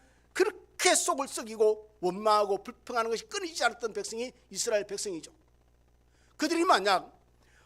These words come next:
어떤 삶의 순간을 맞닥뜨리고 하나님의 축복과 저주의 갈림 속에서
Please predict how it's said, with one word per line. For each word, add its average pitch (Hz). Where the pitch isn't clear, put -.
어떤 226
삶의 247
순간을 254
맞닥뜨리고 190
하나님의 254
축복과 -
저주의 226
갈림 262
속에서 190